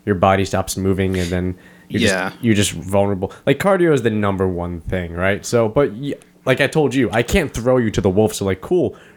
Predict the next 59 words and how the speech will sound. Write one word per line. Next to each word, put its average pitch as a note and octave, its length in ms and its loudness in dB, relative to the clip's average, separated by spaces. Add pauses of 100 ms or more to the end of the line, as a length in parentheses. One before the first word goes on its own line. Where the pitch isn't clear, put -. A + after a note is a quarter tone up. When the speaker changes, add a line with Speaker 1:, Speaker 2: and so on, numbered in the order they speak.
(100)
Speaker 1:
we're B2+ 100 0
gonna C3+ 180 2
do C3 340 2
some A#2 240 0
high C3 160 0
intensity B2 400 0
intervals A#2 520 2
with G#2+ 120 -4
jump G#2+ 300 -2
rope, A2 220 0
battle G#2 240 0
ropes. G#2+ 340 0
We're G2 60 -6
gonna G2 120 -4
be F2+ 60 -8
doing, F#2 240 -4
like, F2+ 140 -8 (500)
plyo G#2 320 2
burpees. D#2+ 460 -6 (420)
Like, - 80 -4
that's G#2 160 2
not A#2+ 240 0
a A2+ 40 2
good A2 100 2
way G#2+ 100 2
to - 80 -6
start D3 120 -2
Speaker 2:
Yeah, D3+ 60 4
no, D3 60 2
Speaker 1:
off C#3 60 2
a - 20 2
Speaker 2:
you've C#3+ 100 2
been D3+ 160 0
very D3 220 2
forgiving A#2 460 0
so G#2+ 180 0
far. G2+ 300 0
Speaker 1:
<laughs> - 40 0
Speaker 2:
And, B2+ 420 -2
but D3+ 120 0
the F3 80 0
thing G3+ 240 0
is, E3 160 2
and C3+ 100 2
I C3+ 100 2
even C#3 200 2
said B2 220 0
this A#2 160 -2
last A#2 340 0
week G#2 240 -2
with G#2+ 140 -2
our, G#2 140 2 (160)
our A2+ 140 0
first G#2+ 280 -2
session, G2+ 400 -2
like, G2 260 -6 (480)
I B2 140 2
definitely C3+ 1040 0
learned A#2 540 2